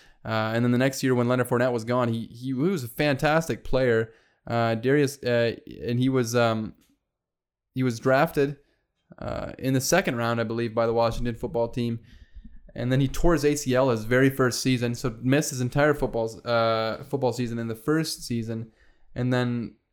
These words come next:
overall in his career, he played his first full season last year. He had forty-two carries for two hundred forty-five yards,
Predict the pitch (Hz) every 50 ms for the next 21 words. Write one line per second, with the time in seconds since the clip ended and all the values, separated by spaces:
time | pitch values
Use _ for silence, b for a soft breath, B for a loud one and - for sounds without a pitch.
0 | _ - 135 143 147 147 143 139 139 135 131 123 - - - 135 131 135 135 131
1 | 127 127 120 120 - 131 131 127 123 117 110 - - 131 127 127 120 - - -
2 | 127 120 - - 127 117 117 117 120 120 120 120 - 127 123 117 113 - - -
3 | 151 160 160 143 135 135 139 135 131 - 139 127 127 127 123 - 117 110 - 165
4 | 180 165 143 131 131 - 131 131 123 - - 120 117 110 110 117 113 113 113 113
5 | 110 110 - - -